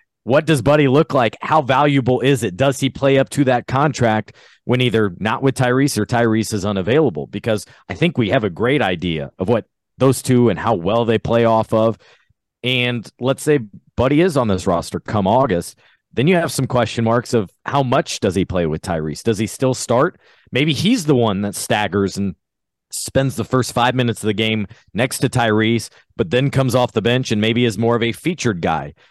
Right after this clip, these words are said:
uh, as they need scoring off the bench and, and prove that well. And I'm assuming here that Matherin's in the starting lineup going into next season, to be clear, too. So, um, all of those factors combined with what their cap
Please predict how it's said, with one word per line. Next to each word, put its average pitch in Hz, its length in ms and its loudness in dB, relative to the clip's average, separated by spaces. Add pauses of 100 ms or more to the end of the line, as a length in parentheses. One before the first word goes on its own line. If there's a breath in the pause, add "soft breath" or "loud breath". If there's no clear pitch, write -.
(140)
uh, 101 220 0
as 123 200 0
they 120 140 0
need 113 200 0
scoring 107 380 0
off 104 180 0
the 95 120 -2
bench 101 280 -2
and, 101 140 -2
and 98 180 -4
prove 113 280 -2
that 104 240 -2 (100)
well. 110 400 0
And 107 160 -2 (300 loud breath)
I'm 123 180 0
assuming 113 440 0
here 110 200 2
that 101 80 0
Matherin's 101 560 0
in 92 80 -2
the 87 80 -4
starting 92 380 -2
lineup 92 320 -2
going 92 260 -4
into 85 220 -4
next 82 240 -8
season, 82 340 -4
to 80 80 -8
be 80 140 -6
clear, 82 280 -8
too. 104 360 0
So, 113 340 -2 (420 loud breath)
um, 101 320 -4 (240)
all 151 240 4
of 113 100 -2
those 143 260 4
factors 135 640 2
combined 117 480 0
with 113 140 0
what 113 200 0
their 107 160 0
cap 117 320 -4